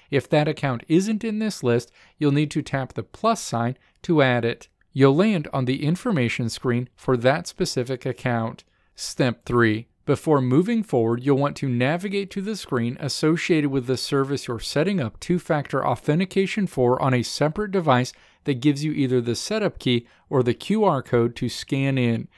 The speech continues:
This process will vary from service to service, and I won't go into detail about that here. Step four, tap Setup Verification Code in the Account Options section. The Setup Verification Code menu pops up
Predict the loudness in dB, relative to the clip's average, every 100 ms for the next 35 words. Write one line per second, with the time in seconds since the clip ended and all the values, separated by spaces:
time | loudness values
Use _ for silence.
0 | _ _ 0 0 0 -2 -2 -4 -4 -2
1 | 0 2 0 0 -4 -8 -10 0 0 0
2 | -4 -6 -4 0 2 2 -2 -8 _ -2
3 | 0 2 2 -2 0 0 0 -2 -6 -4
4 | -2 -2 -2 -2 -4 -4 0 0 0 -4
5 | -4 -6 -6 -2 -2 -4 -12 _ _ -12
6 | -8 0 0 0 -2 2 4 4 0 -10
7 | _ -4 -2 -2 -6 -12 -2 0 2 -2
8 | -4 0 2 2 -2 -2 0 2 0 -4
9 | 0 2 2 -2 -4 0 0 -2 -4 -4
10 | -4 -2 -2 -2 -6 -6 -2 -4 -2 -2
11 | -4 -4 _ _ _ -2 0 2 2 0
12 | -2 0 0 0 -6 -2 0 0 -2 0
13 | 0 0 0 -2 -4 -2 -2 0 2 2